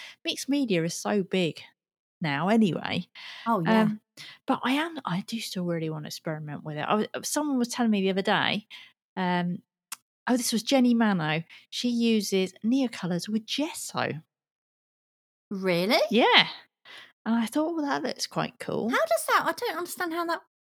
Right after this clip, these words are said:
Speaker 2: works. Oh, o-, over the top. So she paints the gesso onto the s-, the page and then she uses the
Speaker 1: No.
Speaker 2: Neocolor.
Speaker 1: No, she actually does some of the opposite. So she does
Speaker 2: Mm.
Speaker 1: apply it and almost use the gesso instead of water.
Speaker 2: Well, I've recently, I,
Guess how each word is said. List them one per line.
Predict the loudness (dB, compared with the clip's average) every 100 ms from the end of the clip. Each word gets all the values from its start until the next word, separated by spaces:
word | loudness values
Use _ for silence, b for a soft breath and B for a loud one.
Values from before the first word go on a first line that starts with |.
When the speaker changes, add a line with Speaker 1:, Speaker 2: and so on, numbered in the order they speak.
| -4
Speaker 2:
works. | -2 0 4
Oh, | 4 6
o-, | 6 6 6
over | 4
the | 0
top. | 2 0
So | 0
she | -2 -4
paints | 0 0 0 -4
the | -2
gesso | 0 0 0 2
onto | 2 2
the | -4
s-, | -6 -4
the | -4
page | 0 0 0 -2
and | 0 0
then | 0
she | -2 0
uses | 2 4 4
the | 4
Speaker 1:
No. |
Speaker 2:
Neocolor. | 4 4 4 2 0 -4 B
Speaker 1:
No, | 2 2
she | 2 0
actually | 0 -6 -2
does | 0 0 -2
some | -2 -2
of | 0
the | -2
opposite. | -2 -8 -6 -6 -4
So | -6
she | -6 -6
does | -2 0 0 -4 -6
Speaker 2:
Mm. | -4 -4 -6 _ -14
Speaker 1:
apply | -2 2 6
it | 4 4
and | 2
almost | 2 0 -2
use | -4
the | -4
gesso | -4 -6 -4 -4 -2
instead | -4 -4 -4
of | -4 -4
water. | -8 -8 -10 -10 -12 _ _ _ _ _ _ _ _ _ _ _ _ 0
Speaker 2:
Well, | 4 4
I've | 4
recently, | 2 4 2 0 4
I, | 4